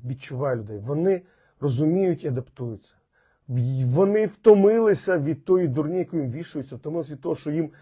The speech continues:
обмежують консульські послуги. Втомились від того, що їх звинувачують, що вони продали Україну тільки тому, що вони... Ну, мають більш потужний інстинкт виживання. І вони мають повне право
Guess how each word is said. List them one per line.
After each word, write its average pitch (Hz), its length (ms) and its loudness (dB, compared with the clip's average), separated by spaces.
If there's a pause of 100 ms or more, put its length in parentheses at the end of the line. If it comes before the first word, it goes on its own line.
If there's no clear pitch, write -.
(200)
обмежують 143 540 0
консульські 139 500 -6
послуги. 131 600 -4 (520)
Втомились 180 560 2 (120)
від 147 200 -4
того, 208 220 6
що - 220 -4
їх 180 260 -2 (160)
звинувачують, 170 720 6
що 175 140 -4
вони 175 160 2
продали 170 580 4
Україну 143 640 -4
тільки 131 280 -12
тому, 143 380 -8
що 139 220 -10
вони... 131 460 -4 (680)
Ну, 135 140 -2
мають 160 600 0
більш 131 560 -4
потужний 160 720 -2
інстинкт 139 440 -6
виживання. 117 600 -6
І 175 80 0
вони 175 240 2
мають 151 500 0
повне 135 380 -2
право 123 640 -2